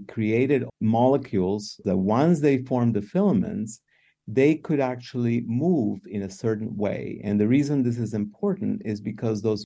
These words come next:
receptors or parts of the cell that understand those signals are also moving. And so it's very important to make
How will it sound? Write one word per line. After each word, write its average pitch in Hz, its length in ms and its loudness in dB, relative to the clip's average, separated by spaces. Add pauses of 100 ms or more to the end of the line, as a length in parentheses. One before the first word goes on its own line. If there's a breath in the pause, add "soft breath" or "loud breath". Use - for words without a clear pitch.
(140)
receptors 104 840 -2
or 92 320 -2 (160)
parts 127 320 0
of 123 120 -2
the 104 80 -4
cell 110 420 0
that 95 240 -2
understand 131 800 0
those 104 320 -2 (100)
signals 120 840 -2 (500 soft breath)
are 123 220 2
also 131 720 0
moving. 101 520 -6 (520)
And 113 200 2
so 117 360 2
it's 104 140 -2
very 143 300 4
important 123 840 -2
to 120 100 -6
make 123 440 -2